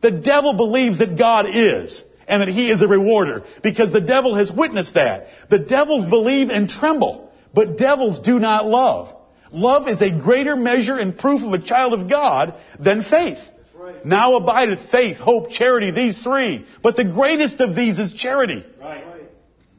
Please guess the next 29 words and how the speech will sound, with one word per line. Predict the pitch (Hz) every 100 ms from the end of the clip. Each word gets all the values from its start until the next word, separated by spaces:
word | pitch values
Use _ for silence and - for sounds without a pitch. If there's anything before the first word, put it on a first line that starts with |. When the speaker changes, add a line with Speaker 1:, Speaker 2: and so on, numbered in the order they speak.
| _ _ _ _ _ _ _ _ _ _ _ _ _
Speaker 1:
We | - 302
know | 330 339 349
that | 294
we've | 220 214 -
passed | 196 185 170
from | - 170
death | 185 190
into | 185 180
life | 202 254 240
because | 208 226 220
we | 220
love | 196 233 220
the |
brethren. | 190 233 208 147
Have | 139 185
you | 233
done | 165 269 320
anything | 277 - 254 233
for | -
a | 202
brother | 139 226 165 95 - -
or | 196 190
a |
sister | 190 269 254 - 104 - _ _ _ _ _
because | 208 - - 254 190
they | 226
are | 214
the | 202
Lord's? | 202 214 180 104 90 -